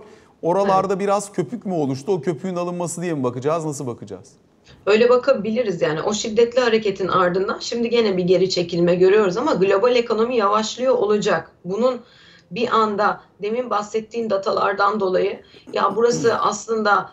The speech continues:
Speaker 2: daha da yavaş olabilir." düşüncesiyle bir fiyatlama olduğunu görüyoruz ama buradaki biliyorsun esas fiyatı belirleyen opec kararları.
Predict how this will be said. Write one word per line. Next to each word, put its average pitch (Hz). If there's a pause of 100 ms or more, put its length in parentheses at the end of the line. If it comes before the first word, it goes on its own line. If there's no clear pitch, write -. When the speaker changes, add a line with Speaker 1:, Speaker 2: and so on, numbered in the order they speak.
(160)
Speaker 2:
daha 214
da 254
yavaş 185 (440)
olabilir." 208
düşüncesiyle 202
bir 196
fiyatlama 196
olduğunu 190
görüyoruz 359
ama 214
buradaki 277
biliyorsun 240
esas 302
fiyatı 247
belirleyen 233
opec 247
kararları. 156